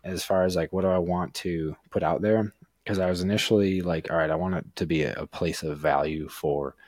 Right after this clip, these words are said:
people that are interested in film and video like I am."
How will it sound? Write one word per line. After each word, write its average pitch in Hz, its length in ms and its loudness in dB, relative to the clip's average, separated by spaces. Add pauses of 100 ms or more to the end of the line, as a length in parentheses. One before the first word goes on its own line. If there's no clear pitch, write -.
(160)
people - 280 -4
that 76 100 2
are 76 80 0
interested 82 380 -2
in 80 80 0
film 87 380 2
and 78 140 -2
video 80 300 0
like 71 180 -4
I 80 120 -2
am." 80 240 -4